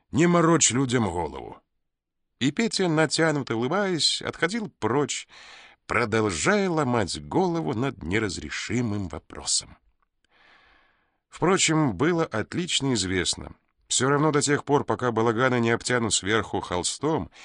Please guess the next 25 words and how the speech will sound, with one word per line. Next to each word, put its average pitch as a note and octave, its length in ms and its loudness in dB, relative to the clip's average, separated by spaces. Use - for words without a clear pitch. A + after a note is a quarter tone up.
и G#2 120 0
не A2 140 4
увешают B2 500 2
картинами, D3+ 800 -2
ничего C3 840 -2
нельзя F#2+ 460 -4
узнать. D#2+ 600 -8
Это D3 180 4
было F#3+ 180 4
так A3 200 2
же E3+ 120 2
невозможно, F3 580 2
как D#3+ 260 0
угадать, E3 640 0
какого A3+ 380 0
цвета A#2 560 0
распустится G#2+ 720 0
к - 140 -10
первому A2 400 0
дню F2 180 -2
Пасхи - 440 -2
гиацинт F#2 720 -4
из E2 260 -6
бледной D2 580 -6
ножки. - 520 -12